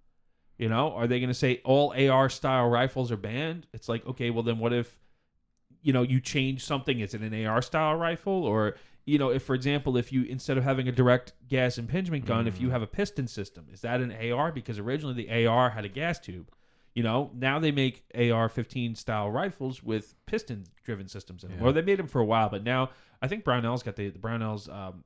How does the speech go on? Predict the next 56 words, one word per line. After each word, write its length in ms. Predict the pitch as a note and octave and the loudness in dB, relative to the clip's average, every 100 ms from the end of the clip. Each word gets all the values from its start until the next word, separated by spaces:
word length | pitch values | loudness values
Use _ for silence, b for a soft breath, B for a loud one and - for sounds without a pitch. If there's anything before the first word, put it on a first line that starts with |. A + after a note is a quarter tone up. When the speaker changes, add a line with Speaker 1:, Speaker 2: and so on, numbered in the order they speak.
| _ | _
Speaker 1:
it's 240 | A2+ A2 | -14 -8
like 140 | B2+ A#2 | -6 -6
a 100 | G#2+ | -8
A 160 | A2 A#2+ | -2 2
R 260 | A2 A2 G2+ | 4 2 2
one 280 | G2+ G#2+ | -2 -4
eighty 260 | G#2 G#2+ G2+ | -2 -2 -4
style 560 | - - G2+ G2 F#2+ F#2 | -6 -8 -4 -4 -4 -4
upper 260 | G2+ - F#2+ | -6 -4 -6
that 120 | F#2 | -8
you 80 | F#2 | -12
could 100 | F#2+ | -14
slap 280 | - G2+ G#2 | -10 -10 -8
on 80 | F#2+ | -10
a 20 | |
normal 320 | F#2 F#2+ F2+ | -8 -8 -8
lower. 340 | F#2 A2+ F2+ F2 b b b b | -2 0 0 -8 b b b b
Um, 440 | B2 B2+ A#2+ A#2 G#2+ E3+ | -2 0 0 -2 0 6
oh, 100 | A#3+ | 6
one 240 | D#3+ D4 | 4 -2
cool 180 | - A3 | -2 -4
thing 180 | E3 C#3 | -2 -2
about 260 | B2 A2+ - | -2 -2 -6
you 100 | A2+ | -12
could 120 | A2+ | -10
do 100 | A2+ | -8
with 100 | G#2+ | -8
an 80 | G#2 | -6
A 80 | G#2 | -6
R 100 | F#2+ | -8
fifteen 340 | G2+ - G#2 | -10 -10 -10
lower, 200 | G2 F#2+ | -6 -6
John, 300 | F#2+ G2+ A2+ | -6 -6 -8
is 100 | G#2+ | -10
some 200 | - E3 | -10 -10
companies 480 | F3+ F3+ D#3+ C#3 C3 | -6 -8 -6 -8 -4
make 160 | B2 - | -4 -4
a 40 | |
single 360 | - D#3+ F3 G3+ | -10 -12 -6 -6
shot 360 | - C3+ B2+ - | -2 -2 -2 -4
fifty 260 | D#3+ - | -10 -8
B 240 | D3 D3 C3+ | -8 -4 -2
M 140 | A#2+ | -2
G 180 | A#2+ A#2+ | -2 -4
upper 300 | D#3+ E3 A#2+ | -4 -4 -4
that 160 | G#2+ G2 | -4 -10
you 80 | - | -12
could 140 | A#2 | -12
slap 320 | - B2+ A#2+ | -6 -6 -6
onto 260 | A2+ A2 A2 | -10 -8 -8
a 20 | |
normal 320 | G#2+ G#2 G2+ | -4 -6 -6
A 100 | G2+ | -8
R 80 | G2 | -8
fifteen 340 | - G#2 D#3+ F3+ | -10 -14 -12 -2
lower. 260 | G#3+ - | -2 -2